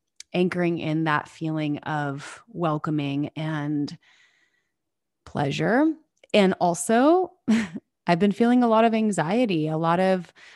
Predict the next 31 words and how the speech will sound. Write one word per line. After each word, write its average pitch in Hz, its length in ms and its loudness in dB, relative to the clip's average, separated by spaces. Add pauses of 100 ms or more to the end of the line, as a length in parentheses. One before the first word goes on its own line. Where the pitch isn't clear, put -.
stress - 560 0
around 190 280 0
the 185 60 0
details 170 840 -2
and 165 640 -2 (140)
all 185 220 4
of 175 160 -4
the 175 440 0 (380)
little 208 320 4
things 165 640 -2
like 160 300 -2 (100)
coordinating 180 880 -2
timelines 165 1120 -2
and 160 640 -2
menu 185 420 0
planning 160 540 0
and 151 260 0
reservations 170 960 0
and 156 480 -2 (540)
flow 190 320 2
for 208 160 -4
the 208 100 0
day 202 500 2
and 170 140 0
playlists 214 600 2
and 165 340 0
grocery 220 460 2
lists. 175 320 -4
And 170 240 -4
there's 185 220 -4
just - 280 -10